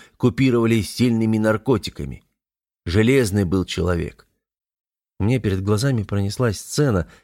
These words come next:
когда император, рассекая на аэроплане небо, с радостным смехом стрелял из автомата по воронам. Явно он был тогда под крутой химией. Просто мне в тот момент это и в голову не пришло.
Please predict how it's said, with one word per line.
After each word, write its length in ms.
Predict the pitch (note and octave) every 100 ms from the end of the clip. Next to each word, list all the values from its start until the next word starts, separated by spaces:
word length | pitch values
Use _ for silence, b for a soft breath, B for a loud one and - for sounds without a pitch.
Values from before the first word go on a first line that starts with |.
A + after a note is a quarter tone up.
| b -
когда 240 | F2+ G#2+
император, 440 | G2+ A#2 B2+ - F2
рассекая 540 | E2+ E2+ F#2 F2+ F2+
на 120 | F#2
аэроплане 720 | - G2 F#2 F#2 - G#2 F#2 F#2+
небо, 400 | B2 A#2 G#2+ - B B
с 100 | D3
радостным 500 | D#3 G#2+ G2 - G2+
смехом 400 | B2+ C3+ - G#2
стрелял 600 | - G#2+ A2 A2 A2+ G#2
из 100 | F#2
автомата 420 | - F#2 F2+ -
по 120 | F2+
воронам. 380 | F#2+ F#2 D#2+ D2+ _ _ _ _ _ -
Явно 380 | F3 F#3+ G#2 F#2+
он 160 | G2 G2+
был 160 | A#2
тогда 340 | F#2 F#2+ A#2 G2
под 220 | F2+ -
крутой 360 | G#2 G#2 F#2+
химией. 540 | E2+ - G#2 D#2+ C#2+ F2+ _ _ _ _ -
Просто 300 | F#2+ - G#2
мне 160 | G2+
в 20 |
тот 220 | - G#2 G#2
момент 420 | G#2+ B2+ G#2 - b
это 220 | A2+ A2 A#2+
и 120 | A#2
в 140 | G#2
голову 360 | A#2+ D#3 G#2 F2
не 120 | F2
пришло. 420 | F#2 F#2 - D2+